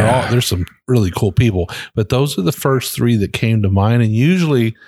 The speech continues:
Speaker 2: your first answer is the right one. So I'm gonna go with all three of those. But, uh,
Speaker 1: It's not bad. An-, there's great
Speaker 2: Yeah,
Speaker 1: answers.
Speaker 2: yeah.
Speaker 1: Great people.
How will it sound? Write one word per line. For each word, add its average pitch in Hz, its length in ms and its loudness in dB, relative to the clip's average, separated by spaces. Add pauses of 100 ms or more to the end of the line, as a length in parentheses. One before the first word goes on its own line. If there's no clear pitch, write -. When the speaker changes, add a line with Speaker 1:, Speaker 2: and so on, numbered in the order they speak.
(260)
Speaker 2:
your 110 80 0
first 139 360 -2
answer 113 340 2
is 101 100 0
the 107 80 0
right 104 240 2
one. 117 220 2
So - 160 0
I'm 110 100 2
gonna 135 120 0
go 113 160 0
with 107 120 -2
all 107 120 0
three 107 240 -2
of 110 80 2
those. 120 340 -2 (800)
But, 101 260 -2
uh, 98 460 4
Speaker 1:
It's 240 100 -2
not 339 220 2
bad. 73 260 -2
An-, 73 200 -2
there's 233 140 0
great 123 240 4
Speaker 2:
Yeah, 135 60 2
Speaker 1:
answers. 208 360 2
Speaker 2:
yeah. 117 200 2
Speaker 1:
Great 135 340 0
people. 143 420 -2